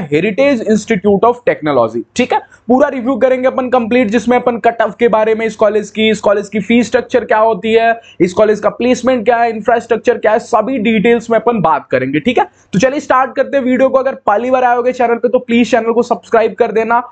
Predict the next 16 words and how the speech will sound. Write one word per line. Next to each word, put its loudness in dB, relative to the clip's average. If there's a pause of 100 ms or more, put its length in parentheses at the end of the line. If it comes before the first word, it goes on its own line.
(120)
और 2
notification 0
bell 2
भी 0
on 0
कर 2
देना, 2
और 2
नीचे 0
आपको 0
Telegram 0
channel 0
का 2
link -2
मिल 2
जाएगा, 0